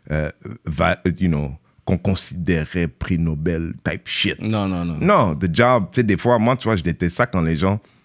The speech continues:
Speaker 1: et tu sais quoi, laisse-moi, laisse-moi allumer mon joint tout de suite parce que ça faisait partie d'un truc tout à l'heure. Mais je déteste quand les gens, ils décident... de mettre des fausses, euh, comme, quand les,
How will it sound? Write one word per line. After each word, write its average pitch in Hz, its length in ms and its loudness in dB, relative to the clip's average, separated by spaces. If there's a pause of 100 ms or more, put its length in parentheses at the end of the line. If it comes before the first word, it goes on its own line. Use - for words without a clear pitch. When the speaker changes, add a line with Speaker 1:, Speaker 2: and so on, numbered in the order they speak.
(500)
Speaker 1:
et 90 60 2
tu - 80 -20
sais 180 60 -2
quoi, - 140 -2
laisse-moi, 226 420 -2
laisse-moi - 240 -2
allumer 92 260 4
mon 85 160 4
joint 85 140 2
tout - 120 -12
de - 60 -14
suite 113 120 -2
parce 80 140 -8
que - 80 -8
ça 87 160 -2
faisait 92 180 -2
partie 85 260 -4
d'un 82 100 -2
truc - 160 -6
tout 85 60 -4
à 82 40 0
l'heure. 117 120 -2 (360)
Mais 135 280 -8 (460)
je 98 120 -20
déteste 170 300 -20
quand - 140 -20
les 123 80 -20
gens, 117 160 -20
ils - 160 -20
décident... - 720 -4
de - 60 -
mettre 123 220 4 (120)
des 95 220 4
fausses, 120 460 2
euh, 82 1000 4 (1300)
comme, 87 460 4 (1000)
quand 123 120 6
les, 107 180 4